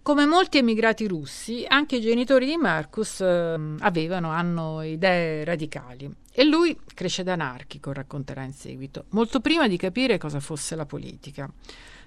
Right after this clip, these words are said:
Frequenta un po' di scuole, prima una borsa di studio alla Yale University, mm, non si capisce bene esattamente l'indirizzo che vuole seguire, forse legge, ingegneria, forse lettere,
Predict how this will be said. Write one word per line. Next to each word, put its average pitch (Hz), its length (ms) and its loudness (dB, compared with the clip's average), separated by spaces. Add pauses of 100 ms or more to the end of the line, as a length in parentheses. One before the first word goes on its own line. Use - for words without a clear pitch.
(120)
Frequenta 139 880 -8
un 139 160 -8
po' - 120 -10
di 175 160 -8
scuole, 185 680 6
prima 151 280 -6
una 143 160 -4
borsa 147 280 -8
di 147 100 -6
studio 151 320 -6
alla 143 160 -4
Yale 147 400 -2
University, 147 1120 -2
mm, 143 1080 -4
non 160 200 0
si 147 160 -6
capisce 143 480 -6
bene 143 400 -4
esattamente 143 640 -6
l'indirizzo 143 480 -4
che 139 80 -6
vuole 143 240 -6
seguire, 202 580 -2
forse 143 480 -10
legge, 160 380 0
ingegneria, 147 680 -4
forse 143 360 -10
lettere, 151 520 -4